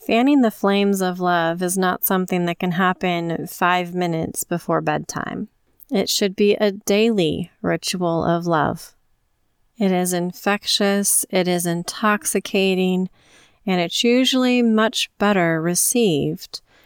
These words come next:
than the opposite. Romance can truly be an art form all of its own, and it does require a little bit of creativity and a good knowledge base of what your partner likes.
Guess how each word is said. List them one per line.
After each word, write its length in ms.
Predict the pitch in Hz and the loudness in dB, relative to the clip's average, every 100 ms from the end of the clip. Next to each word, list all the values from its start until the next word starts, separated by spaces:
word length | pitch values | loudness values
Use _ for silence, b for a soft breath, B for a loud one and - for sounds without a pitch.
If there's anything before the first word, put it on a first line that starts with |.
| b _ - | b _ -4
than 540 | 170 170 165 165 165 | -2 0 0 -2 -2
the 140 | 175 160 | -2 0
opposite. 680 | 180 190 170 - - - - _ _ _ _ _ _ _ b b b 285 | 0 0 -4 -4 -6 -8 -14 _ _ _ _ _ _ _ b b b -4
Romance 640 | 226 190 214 226 247 - | 0 4 4 4 2 -2
can 180 | - 170 | -2 -2
truly 460 | - 202 196 202 | -2 0 2 2
be 140 | 180 180 | 2 2
an 100 | 175 | 2
art 340 | 175 175 - | 2 2 -2
form 420 | - 165 160 165 - | -6 -2 -2 -2 -2
all 320 | 190 196 202 | 0 0 0
of 80 | 180 | 0
its 220 | 165 - | -2 -2
own, 380 | - 160 151 151 b b b b b | -2 0 -2 -4 b b b b b
and 140 | 180 180 | -2 0
it 100 | - | 2
does 240 | 202 214 | 0 2
require 720 | 226 - - 190 190 185 180 175 | -2 -2 2 2 2 2 0 2
a 80 | 175 | 0
little 340 | 170 202 254 | 2 0 2
bit 320 | 208 170 165 - | 2 2 0 0
of 200 | 175 - | -4 -2
creativity 960 | 185 175 156 156 - 147 156 165 240 b b b b b 240 | -2 0 0 -2 -2 -2 -2 -2 -4 b b b b b -2
and 320 | 180 180 - | 0 0 -2
a 80 | 196 | -4
good 300 | 196 240 240 | 0 0 2
knowledge 560 | 208 202 226 170 160 | 4 4 4 2 -2
base 400 | 165 156 160 - | -2 -2 -2 -4
of 260 | - 175 175 | -2 -2 -2
what 260 | 180 180 - | -4 -2 -2
your 140 | 175 | -4
partner 560 | - - 208 180 165 175 | -4 -2 -2 0 -2 0
likes. 600 | 190 170 - - - | 0 -2 -4 -8 -10